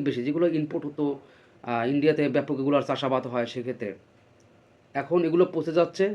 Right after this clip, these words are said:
সেক্ষেত্রে তিন টাকা কিলো বিক্রি করতেছে, তিন রুপিস করে। এখন এই ক্ষেত্রে কৃষকরা সব কিছু পুড়িয়ে দিয়ে এখন রাজপথে নেমে আসছে। ইন্ডিয়ান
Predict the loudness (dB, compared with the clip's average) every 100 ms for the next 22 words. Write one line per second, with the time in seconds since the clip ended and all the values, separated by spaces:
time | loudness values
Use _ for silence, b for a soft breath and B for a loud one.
0 | -2 0 0 0 0 0 0 0 0 2
1 | 2 0 -10 _ _ _ -8 -6 -2 -2
2 | -2 -2 -4 0 2 0 -2 -8 -8 -8
3 | -10 _ b b b b 0 6 6 4
4 | -4 b b b b b 8 8 8 2
5 | 6 4 4 0 2 4 2 0 -2 -2
6 | 0 4 8 8 8 4 2 2 0 -2
7 | 2 4 4 4 0 -2 0 0 -4 -20
8 | B B -14 -8 0 4 6